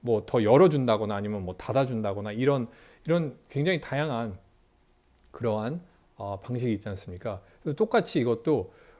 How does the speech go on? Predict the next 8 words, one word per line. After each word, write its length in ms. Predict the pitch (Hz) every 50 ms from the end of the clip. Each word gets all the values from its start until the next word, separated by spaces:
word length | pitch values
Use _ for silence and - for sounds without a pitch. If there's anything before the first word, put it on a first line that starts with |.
| _ - -
우리가 640 | 123 123 135 139 151 151 156 160 165 170 170 - - - _ _ -
어떤, 600 | 123 127 127 - - 165 160 151 151 147 151 - - -
그러니까 260 | - 127 110 101 - -
어떤 320 | 120 - - 185 175 151
명성-, 580 | 117 110 123 143 143 135 - 165 160 160 160 135
명상, 600 | 127 117 131 147 143 139 156 156 147 147 151 139
정신 360 | - - 131 127 131 170 160
상태에 600 | 143 151 147 143 - 135 135 127 123 120 110